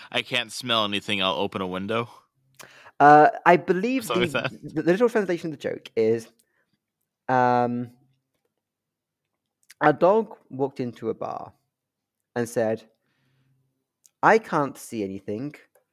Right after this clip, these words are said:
Speaker 2: I'll open another."
Speaker 1: Oh, that was it.
Speaker 2: And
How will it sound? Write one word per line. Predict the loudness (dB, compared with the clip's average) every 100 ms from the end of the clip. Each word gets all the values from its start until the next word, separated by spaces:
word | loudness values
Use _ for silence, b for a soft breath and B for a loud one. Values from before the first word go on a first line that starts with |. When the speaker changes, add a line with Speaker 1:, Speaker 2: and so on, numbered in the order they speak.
| _
Speaker 2:
I'll | 0 0
open | -2 -4 -4
another." | -6 -6 -12 -14 _ _ _ _ _ _ _ _
Speaker 1:
Oh, | -4 -2
that | 0 -4
was | -6 -8
it. | -8 -8 -20 _ _ b b b b b b b b _
Speaker 2:
And | 4 6 6 4 2 -2 -8